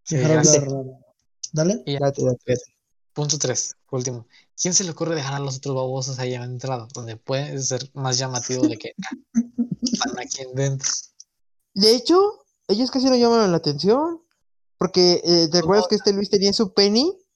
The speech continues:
Speaker 1: Ajá.
Speaker 3: Ellos estaban jugando en lo que antiguamente era un, como una pequeña parte de estacionamiento donde la entrada donde nos colamos.
Speaker 1: Pues también, o sea,
Speaker 3: Entonces, y estaba
Speaker 1: ¿quién
Speaker 3: cerca
Speaker 1: llama
Speaker 3: de
Speaker 1: la
Speaker 3: la zona
Speaker 1: atención un poco?
Speaker 3: residencial,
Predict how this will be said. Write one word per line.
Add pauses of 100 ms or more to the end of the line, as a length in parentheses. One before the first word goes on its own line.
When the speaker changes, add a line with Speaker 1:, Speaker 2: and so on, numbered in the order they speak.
(500)
Speaker 1:
Ajá.
Speaker 3:
Ellos
estaban
jugando
en
lo
que
antiguamente
era
un,
como
una
pequeña
parte
de
estacionamiento
donde
la
entrada
donde
nos
colamos. (720)
Speaker 1:
Pues
también,
o
sea,
Speaker 3:
Entonces,
y
estaba
Speaker 1:
¿quién
Speaker 3:
cerca
Speaker 1:
llama
Speaker 3:
de
Speaker 1:
la
Speaker 3:
la
zona
Speaker 1:
atención
un
poco? (100)
Speaker 3:
residencial,